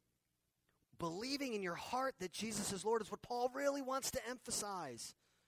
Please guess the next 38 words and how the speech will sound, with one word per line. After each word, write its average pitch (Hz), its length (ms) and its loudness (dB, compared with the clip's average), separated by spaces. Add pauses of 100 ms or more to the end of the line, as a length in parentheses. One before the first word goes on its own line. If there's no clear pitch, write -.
(300)
and 165 80 -2
highlight. 226 580 2
For 196 220 -6
out 269 220 10
of 277 100 2
the 277 120 6
abundance 277 680 8 (240)
of 247 180 10
the 262 80 12
heart, 226 400 8
what? 202 400 4 (920)
The 170 80 2
mouth 233 320 10
speaks. - 840 4 (640)
Okay? 196 420 -2 (160)
And 196 100 4
so 220 300 8 (140)
that, 254 260 6 (180)
we, 233 260 -2
we 208 80 -4
see 269 260 4
that. 262 120 0 (140)
And, 247 200 2
and 240 140 6
later 285 300 4
we 254 100 0
even 294 240 2
actually 254 300 2
see 240 180 2
Jesus 226 640 0
talk 240 300 0
that, 190 140 -2 (220)
he 262 60 2
says, 254 240 6 (100)
"Whoever 311 340 10
acknowledges 240 880 2
me 262 440 -2
before 220 540 2